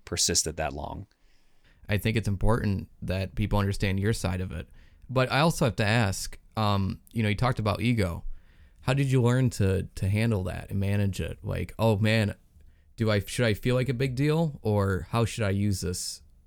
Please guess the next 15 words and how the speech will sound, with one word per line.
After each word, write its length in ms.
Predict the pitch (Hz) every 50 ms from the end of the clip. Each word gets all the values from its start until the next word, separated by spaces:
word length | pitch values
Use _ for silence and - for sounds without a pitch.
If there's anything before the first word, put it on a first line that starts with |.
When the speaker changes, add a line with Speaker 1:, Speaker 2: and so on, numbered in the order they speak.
| - - - - _ _ _ _ - - _ -
Speaker 2:
you 80 | 127 113
know, 240 | 95 87 82 90 - -
my 160 | - 104 95
platform 460 | - - 113 101 - - 107 95 98
now 240 | 95 104 110 104 98
that's 260 | 98 98 95 95 -
got 260 | - 95 95 90 -
some 360 | - - - 92 - - 101 - -
exposure?" 640 | - 101 - - 107 107 117 113 101 - - - - - - - - - - - - _ _ _ _ _ _ _ _ _ _ _ _ _ _ - -
Speaker 1:
I 40 | 190
mean, 180 | 220 233 226 220
like 140 | 220 214 208
I 80 | 202
said, 320 | 190 - 196 170 151 143 143
like, 260 | 135 - - -